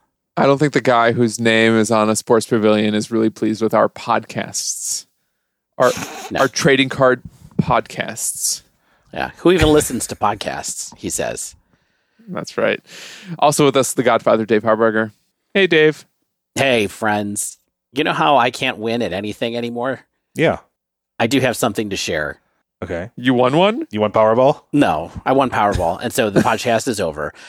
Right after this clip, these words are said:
Speaker 2: Uh, no, my, uh, all the W's in my house have gone from me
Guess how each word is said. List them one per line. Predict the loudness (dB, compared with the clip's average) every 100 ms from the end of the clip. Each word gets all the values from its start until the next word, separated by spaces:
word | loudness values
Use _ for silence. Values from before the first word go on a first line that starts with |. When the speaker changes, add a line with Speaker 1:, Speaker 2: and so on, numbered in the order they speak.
| -20 _
Speaker 2:
Uh, | -2 0
no, | 0 -2
my, | -2 -2 0 0 0 -2 -2
uh, | 0 2 0
all | 2 2
the | 2
W's | 0 0 2 -2 -2
in | -2
my | -2
house | 0 0 0
have | -4
gone | 0 0
from | -2 -8 -8 -10 -14 -8
me | 0 2 2 2 -2